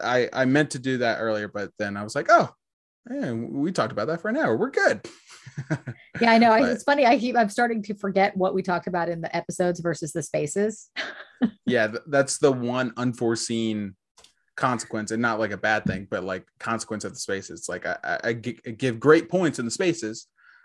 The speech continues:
Speaker 1: but then in my mind when we record, I'm like, "Oh, I've already talked about that." So I never
Speaker 2: I
Speaker 1: know
Speaker 2: know.
Speaker 1: what I've said and
Speaker 2: You
Speaker 1: haven't
Speaker 2: have to
Speaker 1: said,
Speaker 2: start
Speaker 1: so.
Speaker 2: making a list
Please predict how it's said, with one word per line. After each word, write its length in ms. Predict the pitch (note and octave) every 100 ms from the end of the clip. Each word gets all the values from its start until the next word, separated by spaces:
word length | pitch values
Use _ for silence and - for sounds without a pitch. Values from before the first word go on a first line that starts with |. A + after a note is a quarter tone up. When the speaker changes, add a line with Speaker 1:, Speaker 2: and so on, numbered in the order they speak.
| -
Speaker 1:
but 140 | C#3
then 260 | B2 B2 A#2+
in 140 | A#2+
my 100 | A2+
mind 300 | A2+ B2 A#2+
when 120 | A2+ G#2+
we 160 | G#2 -
record, 360 | G#2+ - C3 B2
I'm 80 |
like, 180 | C3 D3
"Oh, 180 | G#3 G2 - _ _ _ -
I've 80 | C3+
already 160 | B2 G#2
talked 260 | F#2+ -
about 220 | - -
that." 160 | - - _ _ _ _
So 120 | A#2+
I 40 |
never 180 | B2 A#2+
Speaker 2:
I 20 |
Speaker 1:
know 120 | -
Speaker 2:
know. 40 | F#2+
Speaker 1:
what 100 | -
I've 120 | -
said 220 | - F#2+
and 100 | F#2+
Speaker 2:
You 60 | -
Speaker 1:
haven't 180 | - A#3
Speaker 2:
have 100 | A#3+
to 60 | C#4+
Speaker 1:
said, 40 |
Speaker 2:
start 140 | B3+ A3
Speaker 1:
so. 20 |
Speaker 2:
making 260 | A3+ A3
a 60 | G3
list 320 | F#3+ G#3 G#3